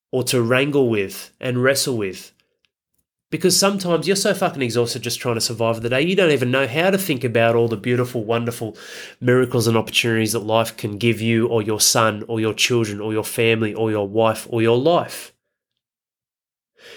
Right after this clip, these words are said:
Just think about that, man. Like, I'm sure there's more examples. We've had members before with our weekly temple where we challenge them. Did you sit down and have dinner without technology at the dinner table with your family?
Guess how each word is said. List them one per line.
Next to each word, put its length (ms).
Just 240
think 160
about 260
that, 180
man. 240
Like, 180
I'm 120
sure 320
there's 160
more 180
examples. 400
We've 160
had 200
members 260
before 320
with 120
our 100
weekly 320
temple 320
where 120
we 120
challenge 480
them. 160
Did 260
you 80
sit 300
down 220
and 120
have 280
dinner 460
without 400
technology 800
at 160
the 60
dinner 240
table 520
with 140
your 80
family? 520